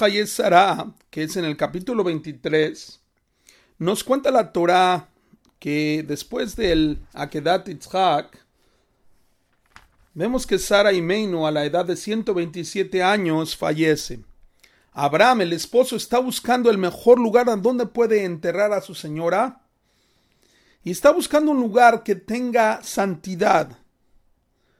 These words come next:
Y él sabe que es, hay un lugar que se llama Meharata Machpelah, hay una cueva, y esta cueva tiene cosas muy interesantes. Primero que nada, es una cueva,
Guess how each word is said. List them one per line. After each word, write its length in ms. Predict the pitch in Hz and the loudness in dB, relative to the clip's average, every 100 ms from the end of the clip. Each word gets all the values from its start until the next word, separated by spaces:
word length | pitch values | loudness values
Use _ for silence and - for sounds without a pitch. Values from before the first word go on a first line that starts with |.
| _ _ _ _ _ _ _ _ _ _ _ _ | _ _ _ _ _ _ _ _ _ _ _ _
Y 160 | 151 240 | -4 6
él 240 | 311 277 | 6 6
sabe 760 | - 262 285 269 196 185 196 - | 2 4 4 4 2 2 0 -4
que 260 | - 175 214 | -6 0 2
es, 180 | 247 233 | 0 0
hay 160 | 214 254 | 0 0
un 140 | 240 | -2
lugar 400 | 190 196 226 196 | 0 2 2 2
que 100 | 196 | -6
se 140 | - | -6
llama 180 | 208 202 | -2 -2
Meharata 500 | 185 170 170 202 208 | 0 0 2 2 0
Machpelah, 680 | 175 160 - 151 139 135 - | -2 -4 -6 -10 -6 -6 -6
hay 180 | - 202 | -4 -2
una 280 | 226 190 147 | -2 -2 -4
cueva, 640 | - 196 196 180 151 - _ _ _ | -2 -2 2 2 0 -4 _ _ _
y 120 | 170 | -4
esta 280 | 196 202 170 | -2 -2 -2
cueva 580 | 202 202 180 160 135 - _ _ _ _ | -4 2 4 4 0 -8 _ _ _ _
tiene 760 | 196 220 214 202 175 151 151 _ _ _ _ _ _ - | -6 -2 0 0 0 -2 -6 _ _ _ _ _ _ -4
cosas 340 | 220 226 180 | -2 -2 -6
muy 160 | 202 202 | -4 -4
interesantes. 800 | 165 165 147 139 170 190 180 175 | -4 -4 -6 -2 -2 -2 -6 -6
Primero 300 | 175 185 196 | 0 0 0
que 100 | 185 | 0
nada, 220 | 185 180 | 0 -2
es 120 | 175 | -4
una 300 | 190 170 156 | -4 -4 -4
cueva, 420 | - 185 170 165 | -6 -4 -4 -4